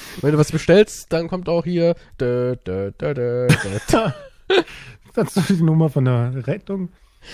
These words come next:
Speaker 1: Ja, kleben wir als
Speaker 2: Fertig.
Speaker 1: Sticker fett drauf vom, vom Vergiftungsdienst, Vergiftungshotline.
Speaker 2: Oh Mann.
Speaker 1: Aber ich hab mir da so viel reingezogen und ich denk mir halt, es ist easy.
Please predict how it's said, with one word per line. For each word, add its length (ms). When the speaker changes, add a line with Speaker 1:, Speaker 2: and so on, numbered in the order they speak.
Speaker 1:
Ja, 320
kleben 280
wir 80
als 100
Speaker 2:
Fertig. 180
Speaker 1:
Sticker 140
fett 260
drauf 280
vom, 240
vom 240
Vergiftungsdienst, 1080
Vergiftungshotline. 960
Speaker 2:
Oh 220
Mann. 540
Speaker 1:
Aber 220
ich 120
hab 80
mir 80
da 80
so 100
viel 160
reingezogen 720
und 80
ich 100
denk 200
mir 100
halt, 200
es 140
ist 220
easy. 400